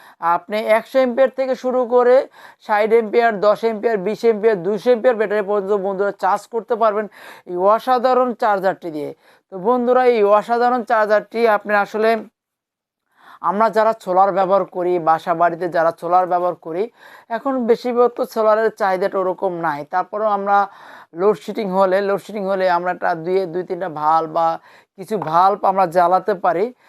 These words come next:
তো অনেক সময় দেখা গেছে আমাদের সোলারের যে প্যানেলটা আছে, প্যানেলটা নষ্ট হয়ে যাওয়ার কারণে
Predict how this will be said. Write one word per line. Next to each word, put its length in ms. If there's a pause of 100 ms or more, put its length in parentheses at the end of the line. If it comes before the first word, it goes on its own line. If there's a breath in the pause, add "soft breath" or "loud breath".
(240 soft breath)
তো 120
অনেক 240
সময় 220
দেখা 180
গেছে 200
আমাদের 340
সোলারের 500
যে 80
প্যানেলটা 460
আছে, 160
প্যানেলটা 280
নষ্ট 360
হয়ে 120
যাওয়ার 220
কারণে 440